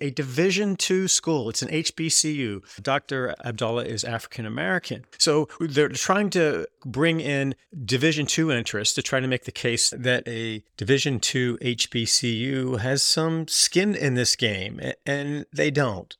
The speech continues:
They have very little skin in the game because they operate so far out of the products that matter, and that is Power Five football and men's basketball, that they've just been struggling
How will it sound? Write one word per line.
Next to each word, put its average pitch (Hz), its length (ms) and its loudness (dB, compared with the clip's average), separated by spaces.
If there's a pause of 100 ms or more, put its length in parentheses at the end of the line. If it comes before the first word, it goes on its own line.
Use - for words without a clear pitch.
(180)
They 131 160 0
have 123 420 -2 (140)
very 143 440 2
little 123 560 -2
skin 101 500 0 (120)
in 107 160 -4
the 104 60 -4
game 95 380 -6
because 104 360 -4
they 135 180 2
operate 123 560 -2
so 135 260 2
far 127 480 -2
out 117 260 -2
of 107 180 -4
the 107 100 -6
products 110 560 -2
that - 160 -6
matter, 101 520 -2
and 95 160 -8
that 98 140 -4
is 95 140 -4
Power 107 260 -4
Five 107 300 -4
football 104 420 -6
and 101 100 -6
men's 98 180 -6
basketball, 104 760 -2 (580)
that 151 160 0
they've 208 160 4
just 208 240 0
been 139 140 4
struggling 123 800 0